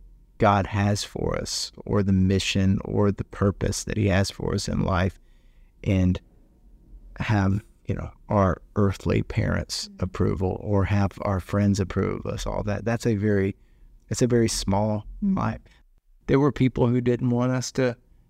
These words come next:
Speaker 1: move up to Nashville to pastor at this. We just knew it was what God was calling us to, calling us to do. And so I think it, at some point you have to make a decision. Am I gonna live to, to please people? Or am I gonna live to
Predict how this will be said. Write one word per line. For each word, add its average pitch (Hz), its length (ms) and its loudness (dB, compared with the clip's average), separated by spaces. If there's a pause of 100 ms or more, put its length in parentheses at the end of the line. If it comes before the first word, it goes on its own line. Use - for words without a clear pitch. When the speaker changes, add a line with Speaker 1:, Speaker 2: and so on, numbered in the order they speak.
(140)
Speaker 1:
move 123 260 0
up 131 160 0
to 123 100 -2
Nashville 120 560 0
to 110 120 -2
pastor - 420 -2
at 117 80 -4
this. - 260 -2
We 135 160 -2
just 139 200 -2
knew 131 200 2
it 131 120 0
was 123 240 -4
what 127 200 -2
God 123 260 2
was 120 140 -2
calling 123 340 -2
us 120 180 -4
to, - 160 -2 (240)
calling - 220 -4
us 135 120 -6
to - 100 -4
do. 127 300 -2 (680)
And 113 220 4
so 127 140 4
I 117 100 4
think 131 280 2
it, - 160 0
at 120 200 -4
some 151 280 2
point 127 300 -2
you 110 120 0
have 113 260 -2
to 117 160 2 (460)
make 107 260 2
a 135 40 4
decision. 107 600 0 (920)
Am 104 160 2
I 113 60 6
gonna 104 240 4
live 113 480 2
to, 98 200 0 (260)
to - 100 -6
please 110 340 2
people? - 480 -4 (460)
Or - 40 -2
am 101 80 6
I 104 100 2
gonna 101 220 2
live 98 380 0
to 92 220 -2